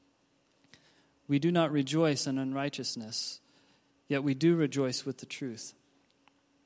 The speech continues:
We bear all things in regard to our brothers and sisters.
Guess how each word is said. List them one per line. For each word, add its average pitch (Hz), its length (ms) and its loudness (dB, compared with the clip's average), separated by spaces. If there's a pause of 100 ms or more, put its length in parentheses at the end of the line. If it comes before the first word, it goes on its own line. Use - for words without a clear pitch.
(500)
We 143 100 2
bear 151 320 4
all 147 180 0
things 147 380 -2
in 135 100 -4
regard 131 420 -2
to 127 80 -8
our 123 80 -4
brothers 123 340 -6
and 117 100 -10
sisters. - 640 -8